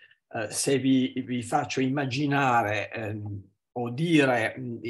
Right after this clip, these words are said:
in che stagione ci ritroviamo in questo momento, probabilmente tutti direste inverno. Effettivamente noi siamo in questo momento in inverno, dove,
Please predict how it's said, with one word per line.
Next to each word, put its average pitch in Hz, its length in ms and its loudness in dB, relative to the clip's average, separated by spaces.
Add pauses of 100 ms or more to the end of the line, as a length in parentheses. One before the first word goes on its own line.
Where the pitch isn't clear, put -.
(100)
in 123 260 -4
che 131 560 2
stagione 127 720 -2
ci 123 160 -6
ritroviamo 117 800 -2
in 110 140 -6
questo 156 360 -4
momento, 110 760 -4 (400)
probabilmente 143 880 -2
tutti 127 400 -6
direste 131 880 -2 (340)
inverno. 113 960 -6
Effettivamente 143 840 -6
noi 127 220 -6
siamo 123 440 -4
in 123 120 -6
questo - 280 -2
momento 127 720 -4 (320)
in 139 200 -2
inverno, 120 640 -2
dove, 123 520 -2